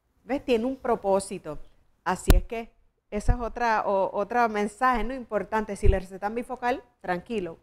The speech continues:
Generalmente a los niños se les receta por un, eh, periodo más corto de tiempo. Puede ser unos años, varios años en lo que está estudiando, o quizás tan solo un año. ¿Ves? Todo depende de, de, de esa evaluación anual.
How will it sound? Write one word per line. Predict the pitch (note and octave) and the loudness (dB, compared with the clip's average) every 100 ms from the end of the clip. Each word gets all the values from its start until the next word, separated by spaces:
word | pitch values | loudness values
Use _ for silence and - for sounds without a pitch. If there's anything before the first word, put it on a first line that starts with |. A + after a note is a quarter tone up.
| _ | _
Generalmente | A3 G#3+ G#3+ G3+ G#3+ A#3 A#3 C4 | -2 2 4 4 2 0 -2 0
a | |
los | C4 | 0
niños | B3+ A3+ A#3+ B3+ | 0 -2 -2 -4
se | A#3 | -2
les | G3+ | 0
receta | G3 F#3+ F#3 F3+ G#3+ - _ _ _ _ | 0 -2 -6 -8 -8 -10 _ _ _ _
por | - A3 | 0 2
un, | A3 A#3 A3+ | 2 0 -4
eh, | - A3+ G#3 G3+ | 0 2 2 2
periodo | A3+ A3 G#3+ A3 | 0 2 2 2
más | A3 G#3+ - | -2 -8 -2
corto | A3+ A3+ A3+ A3 | 0 2 2 0
de | F#3+ | 0
tiempo. | G#3 G#3 F#3+ F3 | 2 0 0 -6
Puede | E3+ F#3 | -6 -6
ser | F#3 G#3 | -4 -4
unos | A3 G#3 - | -4 -6 -4
años, | A3 A3 G3+ | -4 -2 -4
varios | F#3 F#3 F#3+ A#3 | -2 0 0 0
años | A3+ A3 G#3 | 0 0 -2
en | |
lo | F3 | -2
que | F3+ | -2
está | F#3 F#3 | -4 -4
estudiando, | - A3+ A3 A3+ A3 _ _ | -2 0 0 -2 -10 _ _
o | G#3+ | -4
quizás | G#3+ G#3+ - A3 | -2 -2 0 -4
tan | - G#3+ | -2 -6
solo | G3 G#3+ G#3+ | -2 2 2
un | G#3+ | 2
año. | A3+ G#3+ D#3+ D3+ - - _ _ | 0 -2 -6 -12 -16 -16 _ _
¿Ves? | - G3 _ _ _ _ | -16 -16 _ _ _ _
Todo | G3+ G#3+ | 2 4
depende | A#3 A3+ A3+ A3 A3 G#3 | 4 2 -2 -2 0 0
de, | G3+ F#3+ F3+ E3+ F3 | 2 4 4 2 0
de, | F#3 F3 E3+ | -2 -2 -2
de | F#3+ | -6
esa | F#3+ G#3+ | -2 2
evaluación | F#3+ F3+ F#3 - F#3 | 2 2 -4 -8 -8
anual. | F#3 E3 D#3 | -8 -12 -14